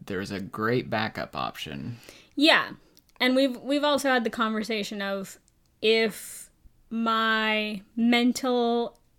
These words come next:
Speaker 2: and or physical health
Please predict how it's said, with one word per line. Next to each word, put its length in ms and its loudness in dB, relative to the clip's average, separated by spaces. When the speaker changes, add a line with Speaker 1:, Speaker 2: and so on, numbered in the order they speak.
Speaker 2:
and 300 0
or 200 4
physical 880 2
health 640 -2